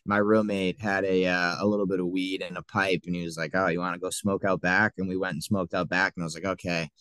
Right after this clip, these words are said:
I remember why I like this. We're gonna go right back into it." And then from that,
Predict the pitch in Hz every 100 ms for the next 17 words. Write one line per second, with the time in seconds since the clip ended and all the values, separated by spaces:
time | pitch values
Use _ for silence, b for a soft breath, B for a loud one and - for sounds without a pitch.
0 | _ - 90 90 87 90 90 87 85 80
1 | 85 - 90 82 92 87 85 87 82 85
2 | 87 80 87 82 101 87 82 - 98 95
3 | 92 113 127 127